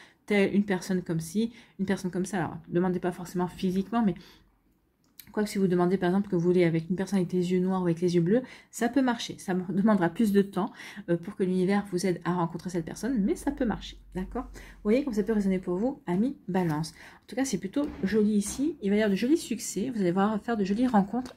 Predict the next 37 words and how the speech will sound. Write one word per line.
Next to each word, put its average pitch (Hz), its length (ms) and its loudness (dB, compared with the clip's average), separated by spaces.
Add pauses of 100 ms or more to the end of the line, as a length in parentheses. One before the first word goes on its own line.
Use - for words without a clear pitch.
également. 190 440 0 (920)
À 170 120 4
vous 247 140 2
d'être 202 260 0
sélectif 196 560 0
quand 185 160 2
même 247 220 2 (280)
et 170 80 -2
de 175 100 4
ne 170 40 2
pas 233 120 2
vous 190 160 -2
embarquer 160 320 0
dans 208 120 2
n'importe, 175 320 2 (100)
n'importe 185 320 -2
quelle 214 120 0
relation. 170 520 -2
Mais 185 100 2
comme 247 160 -2
vous 220 120 4
êtes 190 80 2
bien 202 180 4
ancré, 175 400 -2 (280)
à 190 100 0
mon 185 120 2
avis, 180 260 0
vous 185 120 -2
saurez 185 400 0 (480)
vous 190 180 -2
diriger 196 480 0 (140)
vers 190 180 2
la 170 120 6
bonne 202 180 4
personne 202 400 0
pour - 220 -12
vous. - 160 -16